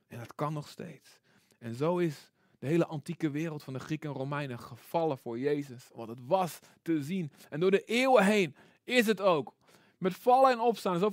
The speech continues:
heel veel domme dingen gebeurd in de kerkgeschiedenis. En die kennen we allemaal. Daar schamen we ons voor. De inquisitie, kruistochten, bla, bla, bla.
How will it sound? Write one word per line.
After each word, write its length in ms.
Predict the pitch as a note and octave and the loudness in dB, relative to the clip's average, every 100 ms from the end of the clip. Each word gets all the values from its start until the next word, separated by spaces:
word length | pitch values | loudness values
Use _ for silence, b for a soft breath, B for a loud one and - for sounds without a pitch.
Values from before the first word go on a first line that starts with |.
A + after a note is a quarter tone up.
| G#3 | 0
heel 280 | F#3+ A#3 C4 | 4 4 4
veel 240 | A3+ G#3 | 2 0
domme 260 | E3 A#3+ A#3+ | 2 0 2
dingen 220 | A3 G#3+ | 2 0
gebeurd 220 | F#3+ F3+ | 2 2
in 60 | D#3+ | 2
de 80 | D#3 | 0
kerkgeschiedenis. 600 | G3 F3 F3+ - F3+ E3 | 0 -2 -4 -6 -4 -4
En 80 | E3 | -2
die 100 | G#3 | 4
kennen 240 | A#3 G#3 | 4 6
we 60 | F#3+ | 2
allemaal. 460 | F#3+ F3+ F3 A#2+ | 2 2 0 -2
Daar 140 | G2 C3+ | -4 -6
schamen 380 | - G3 G#3 | 4 4 4
we 60 | F3 | 0
ons 140 | D3+ | -2
voor. 140 | - B2+ | -4 -4
De 60 | |
inquisitie, 520 | A#2 E3 D#3 F3+ E3+ E3 | -4 -4 -4 -4 -8 -8
kruistochten, 540 | F3 F3 E3+ E3 - | -2 -2 -2 -6 -2
bla, 200 | D3 D3 | 0 0
bla, 120 | D#3 | -2
bla. 100 | C#3 | -4